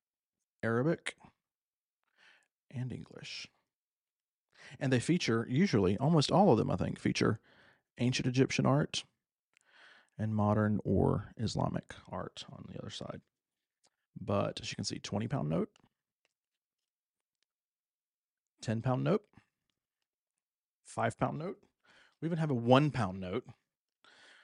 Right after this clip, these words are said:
which is sort of left over. There's actually a one pound coin too, but you see that more often than the one pound note.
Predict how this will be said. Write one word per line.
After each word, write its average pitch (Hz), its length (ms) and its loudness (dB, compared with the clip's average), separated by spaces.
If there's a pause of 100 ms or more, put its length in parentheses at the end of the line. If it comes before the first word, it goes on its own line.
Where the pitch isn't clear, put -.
(180)
which - 160 -12
is 110 80 -6
sort 120 200 -4
of - 340 -6 (260)
left 110 340 -6
over. 101 280 -2 (180)
There's - 140 -8
actually 202 220 0
a 143 40 4
one 131 160 2
pound 107 260 -4
coin 92 400 -4
too, - 340 -10
but - 180 -10 (540)
you 151 60 -10
see - 140 -8
that - 140 -2
more 107 160 -4
often 95 240 -6
than 98 80 -8
the 95 80 -8
one - 160 -10
pound - 240 -12
note. - 180 -12